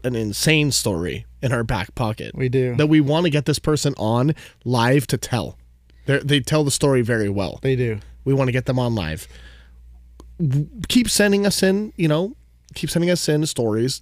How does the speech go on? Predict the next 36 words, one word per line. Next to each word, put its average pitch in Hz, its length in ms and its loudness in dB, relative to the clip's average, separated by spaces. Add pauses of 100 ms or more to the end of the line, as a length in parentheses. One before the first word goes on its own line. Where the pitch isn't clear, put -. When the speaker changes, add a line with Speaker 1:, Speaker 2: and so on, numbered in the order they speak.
Speaker 1:
If 151 220 2
you 170 60 6
Speaker 2:
Yes. 139 60 2
Speaker 1:
guys 170 260 4
like 131 200 0
this 214 400 0
kind 165 160 0
of 165 80 0
stuff, 220 300 -4 (280)
let 123 140 0
us 131 160 -2
know. 139 260 -2 (400)
We 165 160 2
love 120 180 -2
it. 127 140 -2
It's - 140 -12
really 120 260 0
fun. 127 260 -2
I 107 140 -6
think 120 220 -6
you - 40 -2
Speaker 2:
And 143 80 2
Speaker 1:
guys 151 100 4
Speaker 2:
now - 40 6
Speaker 1:
will 220 60 4
Speaker 2:
we 240 60 4
Speaker 1:
have 247 80 4
Speaker 2:
have 220 100 4
Speaker 1:
a - 20 4
Speaker 2:
our 180 80 4
Speaker 1:
good 143 60 2
Speaker 2:
own 104 40 0
Speaker 1:
time. 104 80 -2
Speaker 2:
studio. 170 400 2
We 127 180 -2
could, 131 380 -2